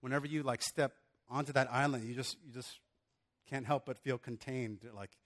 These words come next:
like it's overpopulated. You walk through Waikiki and you're just shocked at what masses of people there are there. And now it's like here in Jerusalem, about two million people for the Passover season. And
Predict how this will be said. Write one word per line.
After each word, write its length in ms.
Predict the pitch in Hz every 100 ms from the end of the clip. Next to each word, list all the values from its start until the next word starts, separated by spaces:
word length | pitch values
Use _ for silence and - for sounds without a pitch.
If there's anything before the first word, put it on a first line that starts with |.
| _
like 140 | 110 107
it's 120 | -
overpopulated. 840 | 135 127 127 123 123 135 117 104 98
You 60 |
walk 260 | 120 127 123
through 160 | 139 113 - _
Waikiki 460 | 127 127 160 - 151
and 80 | 127
you're 100 | 120
just 160 | 123
shocked 360 | - 139 151 -
at 100 | 117 - - -
what 300 | 139 147 -
masses 440 | 123 127 131 135
of 140 | 117 -
people 440 | 147 - 110 92
there 320 | - 107 95 107 _ _ _ _ _
are 100 | 110
there. 280 | 104 110 98 - _ _ _ _ _ _
And 80 | 131
now 180 | 151 160
it's 160 | 165 147
like 160 | 127
here 240 | - 196 151
in 80 |
Jerusalem, 560 | 127 139 160 185 - 127
about 240 | 127 131 - _ -
two 260 | - 208
million 400 | 185 170 170 165
people 380 | 151 156 151 127
for 140 | 113 131
the 100 | 123
Passover 520 | 135 131 - 123 117
season. 400 | - 135 143 170 _ - - - _ -
And 220 | 139 143